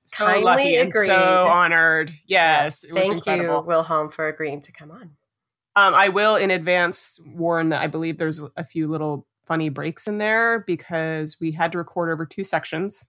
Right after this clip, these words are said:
Speaker 1: over two sessions, just because of tech and time. And I think on the second one, we had a little bit of a tech e-, error bit on it. So be,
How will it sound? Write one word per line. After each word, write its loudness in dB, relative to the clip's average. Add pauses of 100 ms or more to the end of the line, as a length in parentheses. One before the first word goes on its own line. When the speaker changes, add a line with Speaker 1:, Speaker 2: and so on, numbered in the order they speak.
(120)
Speaker 1:
over 0
two -6
sessions, -4
just -10
because -6
of -10
tech -2
and -6
time. -4 (360)
And 0
I 0
think -4
on 0
the -4
second -4
one, 0
we -2
had -2
a -4
little -4
bit -8
of -6
a -4
tech -10
e-, -8 (180)
error -2
bit -4
on -2
it. -6
So -4
be, -6